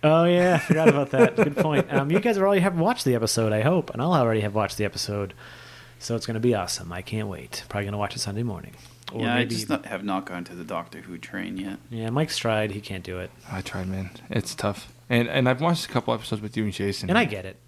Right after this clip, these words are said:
Speaker 1: And I,
Speaker 2: It's
Speaker 1: I can understand why some people don't like it. I get it.
Speaker 2: I, I don't actively hate it. I just, I just actively enjoy making fun of them for it.
Speaker 1: It's
Speaker 3: Oh,
Speaker 1: hard.
Speaker 3: it's like, it's like
Speaker 1: It can be very silly.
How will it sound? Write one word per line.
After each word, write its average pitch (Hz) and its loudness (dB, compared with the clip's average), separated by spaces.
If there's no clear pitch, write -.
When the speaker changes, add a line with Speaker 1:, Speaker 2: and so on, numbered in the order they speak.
Speaker 1:
And 139 -2
I, 151 -2
Speaker 2:
It's - -2
Speaker 1:
I 165 2
can 170 -4
understand 113 -4
why 95 -10
some 95 -14
people 95 -12
don't 87 -12
like 82 -16
it. - -12
I 113 -2
get 95 -10
it. 85 -16
Speaker 2:
I, 143 4
I 135 8
don't 135 2
actively 113 -2
hate 98 0
it. 104 -4
I 107 0
just, 107 -8
I 107 -2
just 110 -4
actively 104 -2
enjoy 98 -2
making 98 -2
fun 101 -4
of 95 -4
them 95 -2
for 104 -2
it. 107 0
Speaker 1:
It's - 0
Speaker 3:
Oh, - 4
Speaker 1:
hard. 131 6
Speaker 3:
it's - -6
like, 147 -2
it's 143 -4
like 127 -2
Speaker 1:
It 170 -2
can 202 0
be 165 2
very 131 0
silly. 104 -6